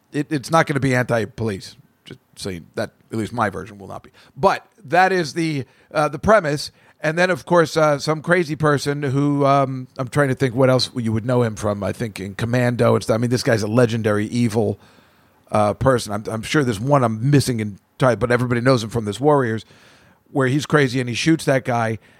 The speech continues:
And then the Warriors are blamed, our heroes, and they somehow have to get, if you know the city, and it explains Just God City, they have to get from the Bronx to Coney Island by sunup,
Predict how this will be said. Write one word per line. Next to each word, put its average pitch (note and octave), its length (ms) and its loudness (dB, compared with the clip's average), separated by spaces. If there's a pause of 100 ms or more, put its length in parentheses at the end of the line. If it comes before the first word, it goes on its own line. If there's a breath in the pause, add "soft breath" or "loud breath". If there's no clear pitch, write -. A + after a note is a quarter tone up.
(140 soft breath)
And B2+ 300 -2
then D3 420 0 (160)
the D3+ 140 -2
Warriors D#3 520 2
are C#3 100 -2
blamed, C3+ 540 -2
our B2 120 -2
heroes, A#2+ 720 0 (420)
and B2+ 140 -6
they C#3 120 -2
somehow F3+ 400 2
have D#3+ 140 -2
to D#3+ 80 -12
get, C#3+ 220 -2
if C3+ 120 -10
you C#3 60 -6
know E3 160 0
the F3+ 100 -6
city, D3 480 0 (380)
and C3 100 -8
it D3 60 -8
explains F#3 320 0
Just G3 180 0
God A3 180 2
City, A3 260 2 (500 soft breath)
they F#3 180 0
have F3+ 180 -2
to F#3+ 80 -8
get F3+ 440 0 (400)
from G3 320 -4
the A3+ 80 2
Bronx G#3 520 0 (280)
to A3+ 280 -4
Coney G#3 400 0
Island G#3 500 0 (920)
by D3+ 200 0
sunup, D#3+ 540 0